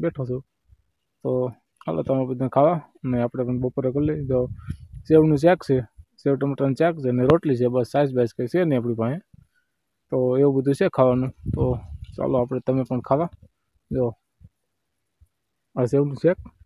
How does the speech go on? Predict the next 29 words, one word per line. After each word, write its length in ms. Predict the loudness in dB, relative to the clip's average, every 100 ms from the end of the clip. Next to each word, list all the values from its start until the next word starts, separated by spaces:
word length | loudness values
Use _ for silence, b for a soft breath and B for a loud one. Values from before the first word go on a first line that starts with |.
| _ -20 -20 -20 -20 -20 -8 -2
ને 100 | 0 2 0 -4 _ _ _ _ _ -4 2
રોટલી 300 | 2 2 0
ને 40 | 0
એવું 120 | 2 4
છે. 100 | 4 4 -2 -14 -20 _ -10 -4
તો 60 | 0 4
ચાલો 220 | 4 4
બપોરા 320 | 2 4 4 4
કરવા, 240 | 4 2 0 -4
અને 120 | -2 -2
આપણે 180 | 0 -2
બપોરા 300 | -2 -2 0 2
કરી 120 | 2
લઈએ. 140 | 2 -2 _ -20 -20 _ -20 -20 _ _ _ _ -10
તો 80 | -4 -2 -2 -2
તમે 140 | -2 0
વીડિયોમાં 340 | 2 2 4
કન્ટિન્યુ 380 | 2 2 4 4 4
રહેજો, 220 | 4 2 0 _ -10
વીડિયોને 300 | -2 0 2
લાઈક 140 | 0 0
કરી 200 | 0 2
દેજો, 120 | 0 0
ચેનલમાં 320 | 0 0 0
નવા 180 | 2 2
હોય 120 | 2 0
તો 40 | -2
ચેનલને 300 | 0 0 -2 -8 _ _ -4
સબસ્ક્રાઇબ 420 | -4 0 2